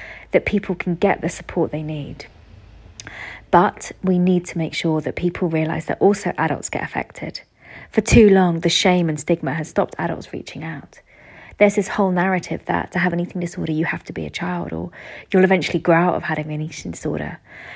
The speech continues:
But more and more research is coming out at the moment, showing that people actually develop eating disorders in adulthood. But also, we all know that you don't just grow out of an eating disorder.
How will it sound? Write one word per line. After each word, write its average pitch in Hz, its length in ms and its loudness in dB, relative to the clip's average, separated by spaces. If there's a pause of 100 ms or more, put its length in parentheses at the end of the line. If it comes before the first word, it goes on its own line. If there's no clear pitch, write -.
(140)
But 214 120 4
more 214 300 8
and 190 140 0
more 185 120 0
research 180 440 -2
is - 80 -14
coming 165 300 -6
out - 120 -6
at - 60 -14
the 170 60 -6
moment, 165 580 -6
showing 185 400 2
that 165 140 -6
people - 360 0
actually - 280 -6
develop 175 320 2
eating 180 260 -6
disorders 175 420 -2
in 202 160 0
adulthood. 170 600 -2 (340)
But 233 100 8
also, 269 360 4
we 214 180 4
all 262 80 6
know 175 180 2
that 165 140 -4
you 160 80 2
don't 160 160 2
just 151 160 -6
grow 156 140 0
out - 80 2
of - 60 -2
an 156 60 0
eating 165 220 -4
disorder. 147 480 -2